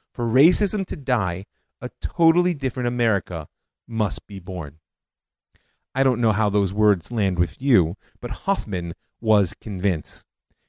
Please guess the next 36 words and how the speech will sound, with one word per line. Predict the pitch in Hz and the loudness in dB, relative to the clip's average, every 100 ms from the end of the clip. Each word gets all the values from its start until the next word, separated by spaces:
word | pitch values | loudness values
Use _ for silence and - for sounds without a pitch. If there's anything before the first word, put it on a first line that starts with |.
| - | -12
He | 131 | -8
turned | - 180 160 | 0 0 4
Liberty | 135 135 139 | 4 4 4
House | 117 110 107 | 4 2 2
over | 107 101 | 0 0
to | 95 | -2
black | 101 107 127 | -4 -4 -2
management | 107 92 - 87 - _ _ _ - | 0 -2 -2 -8 -10 _ _ _ -8
and | 131 135 | -2 2
walked | 165 185 - | 4 2 0
away | 139 123 | 2 2
to | 117 | 0
find | - 127 123 | -6 -6 -4
his | 127 - - | -4 -6 -4
own | 151 165 | 0 0
path | - 101 85 73 - - _ - | 0 0 0 -2 -8 -12 _ -8
in | 123 | -2
the | 113 | 0
rebirth | 107 104 101 90 | 2 2 2 0
of | - 95 | -4 -4
America. | 90 85 80 78 - | -2 -4 -6 -10 -10
And | 113 | -8
it's | 107 | -6
a | |
story | 123 - - 240 196 107 104 _ _ | -6 -8 -4 2 4 4 -2 _ _
which | 127 | -6
I | 120 | -4
can | 123 | -4
tell, | 113 151 143 104 - | -2 2 4 4 2
just | 127 - | -2 0
looking | 120 127 | -4 -4
at | 117 | -6
the | - | -8
clock, | - 123 92 - _ _ _ _ | -10 -6 -6 -8 _ _ _ _
belongs | - 120 127 120 110 | -6 0 0 0 -4
really | 104 117 127 101 | -4 2 4 4